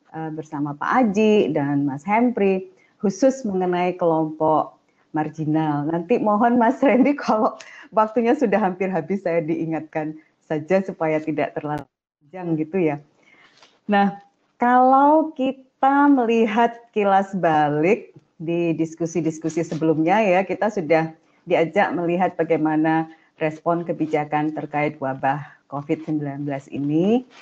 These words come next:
Eh, misalnya pentingnya mencurahkan, eh, seluruh energi, termasuk energi politik, untuk fokus pada penyelamatan umat manusia atau warga. Pentingnya upaya media, misalnya berpihak pada kepentingan masyarakat, seperti yang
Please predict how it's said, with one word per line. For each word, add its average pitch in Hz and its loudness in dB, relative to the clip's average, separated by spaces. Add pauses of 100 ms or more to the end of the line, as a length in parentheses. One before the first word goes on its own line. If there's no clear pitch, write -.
(240)
Eh, 147 -2
misalnya 151 0
pentingnya 165 4
mencurahkan, 151 0 (320)
eh, 151 -6
seluruh 165 2
energi, 226 4
termasuk 175 0
energi 165 0
politik, 151 -2
untuk 175 -2 (320)
fokus 240 0
pada 196 4
penyelamatan 175 0
umat 175 -2
manusia 214 2 (160)
atau 185 -2
warga. 190 2 (420)
Pentingnya 285 6
upaya 226 4 (320)
media, 156 0
misalnya 185 -2
berpihak 170 -2
pada 151 -4
kepentingan 147 -6
masyarakat, 190 0
seperti 170 -4
yang 160 0